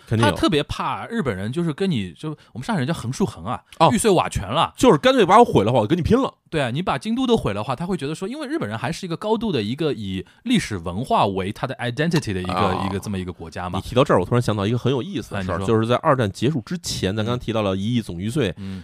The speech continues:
Speaker 1: 在那时候，其实美国曾经想过一些方式，说
Speaker 2: 对。
Speaker 1: 咱们干脆打掉他的这种所谓的民族的这种，
Speaker 2: 嗯，
Speaker 1: 这种，
Speaker 2: 天皇，
Speaker 1: 这，啊，这种东西。说怎-，
Speaker 2: 京都。
Speaker 1: 对，说怎么打呢？然后当时其实空军出过一个预案，
Speaker 2: 嗯。
Speaker 1: 空军说我们可以把富士山炸掉。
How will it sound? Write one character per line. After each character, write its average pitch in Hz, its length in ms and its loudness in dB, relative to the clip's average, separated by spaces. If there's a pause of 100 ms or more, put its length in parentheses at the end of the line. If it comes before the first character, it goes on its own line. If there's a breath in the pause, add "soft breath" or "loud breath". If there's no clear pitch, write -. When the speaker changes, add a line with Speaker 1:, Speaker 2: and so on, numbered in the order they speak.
(160)
Speaker 1:
在 196 120 2
那 233 140 8
时 131 140 4
候， 131 60 8
其 - 80 -2
实 156 100 6
美 131 160 2
国 95 100 0
曾 131 160 -2
经 151 60 0
想 82 220 -4
过 104 120 -2
一 117 80 0
些 160 180 0
方 196 300 0
式， 156 160 -4
说 131 160 0
Speaker 2:
对。 101 60 -4
Speaker 1:
咱 117 80 2
们 156 100 -2
干 190 140 -2
脆 147 120 -2 (140)
打 - 80 -12 (140)
掉 143 140 2
他 110 100 -2
的 113 120 0
这 104 80 -2
种 90 140 -4
所 87 180 -10
谓 90 60 -6
的 90 140 -4
民 110 280 0
族 123 320 0
的 117 80 2
这 104 140 -2
种， 92 100 -4
Speaker 2:
嗯， 120 320 -4 (140)
Speaker 1:
这 120 100 4
种， 180 200 2
Speaker 2:
天 131 80 4
皇， 151 280 2
Speaker 1:
这， - 60 2
啊， 127 80 8
这 131 140 6
种 107 80 4
东 107 120 2
西。 104 80 4
说 139 100 4
怎-， 165 140 2
Speaker 2:
京 - 0 -
都。 175 280 0 (100)
Speaker 1:
对， 123 120 4
说 190 100 2
怎 147 140 2
么 226 100 0
打 202 60 2 (100)
呢？ 92 160 -2
然 95 140 0
后 135 100 4
当 165 180 0
时 147 360 0
其 - 280 -4
实 151 240 0 (140)
空 269 240 2
军 226 180 -4
出 - 200 -6
过 165 120 2
一 131 60 0
个 160 80 2
预 190 220 -2
案， 208 260 -4
Speaker 2:
嗯。 101 300 -8 (140)
Speaker 1:
空 214 180 0
军 233 100 2
说 240 180 4 (300 soft breath)
我 95 100 0
们 90 160 -2
可 - 220 0
以 110 80 2
把 - 260 -8
富 - 220 -2
士 113 100 2
山 247 220 0
炸 - 220 -10
掉。 - 180 -20